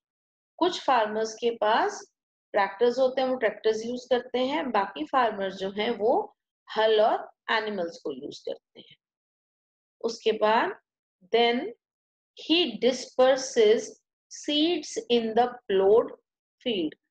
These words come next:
उसके बाद उसका जो जुताई हुआ हुआ, प्लॉट होता है जो जोता हुआ उसका खेत है, वहां पर वो जो seeds हैं, जो बीज होते हैं, उन्हें disperse करता है, बीजों को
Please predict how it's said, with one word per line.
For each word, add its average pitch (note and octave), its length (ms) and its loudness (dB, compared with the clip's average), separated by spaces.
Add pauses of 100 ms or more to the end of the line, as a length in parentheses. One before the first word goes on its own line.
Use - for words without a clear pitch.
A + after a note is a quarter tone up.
(300)
उसके D4+ 360 0
बाद A3+ 500 2
उसका C#4+ 380 0
जो C4+ 300 -2
जुताई A#3 540 0
हुआ A3+ 240 2
हुआ, E3+ 200 2
प्लॉट A3+ 380 4
होता A3+ 260 0
है C4+ 180 0
जो D4+ 180 -4
जोता G#3 460 2
हुआ F#3+ 680 0
उसका A3 580 0 (440)
खेत C4 400 2
है, E3 160 2 (520)
वहां A3 280 2
पर C4 360 2
वो A3 180 2
जो C#4+ 360 0
seeds B3+ 580 -4
हैं, F#3+ 160 -2
जो A#3+ 160 2
बीज B3+ 500 -2
होते A3+ 280 2
हैं, G3 260 -4
उन्हें A3+ 480 -2 (440)
disperse A#3+ 720 2
करता C#4+ 360 0
है, D#4 220 0
बीजों G#3+ 520 -4
को F4+ 360 -2